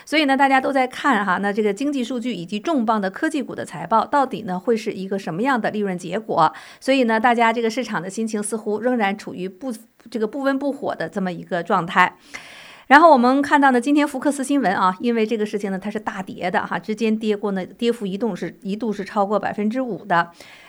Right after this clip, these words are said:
呃，基本上吧，今天的市场就是这样的一个情况吧。我们看到呢，道琼斯是上涨了六十六点四四点，涨幅是零点二percent，收报三万三千八百七十五点四。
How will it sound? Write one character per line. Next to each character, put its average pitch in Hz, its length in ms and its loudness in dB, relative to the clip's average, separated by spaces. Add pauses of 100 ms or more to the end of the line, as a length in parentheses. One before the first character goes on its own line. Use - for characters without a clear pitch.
(120)
呃， 214 180 4
基 302 160 -2
本 240 160 0
上 240 160 4
吧， 196 100 6
今 262 200 0
天 254 160 2
的 233 80 2
市 226 120 -8
场 202 240 -6
就 202 140 -2
是 196 320 -6
这 - 140 -2
样 180 160 0
的 - 320 -4
一 180 100 -8
个 185 580 -2
情 - 220 -8
况 214 220 2
吧。 180 180 0 (220)
我 - 80 0
们 226 80 2
看 262 180 2
到 240 120 4
呢， 214 120 0
道 254 140 4
琼 247 160 2
斯 269 240 -4
是 202 180 -2
上 233 240 2
涨 190 160 0
了 175 100 -2
六 226 140 2
十 220 120 -6
六 220 140 2
点 175 220 -4
四 214 140 -8
四 214 180 -4
点， - 300 -6 (260)
涨 254 180 6
幅 214 140 -2
是 214 140 -2
零 208 160 0
点 220 120 0
二 202 160 2
percent， - 460 0
收 202 180 -4
报 196 240 2
三 262 200 -2
万 220 160 0
三 233 180 0
千 247 340 0
八 208 160 -2
百 202 240 -4
七 220 240 -6
十 214 140 -6
五 190 160 -6
点 185 180 -6
四。 - 360 -2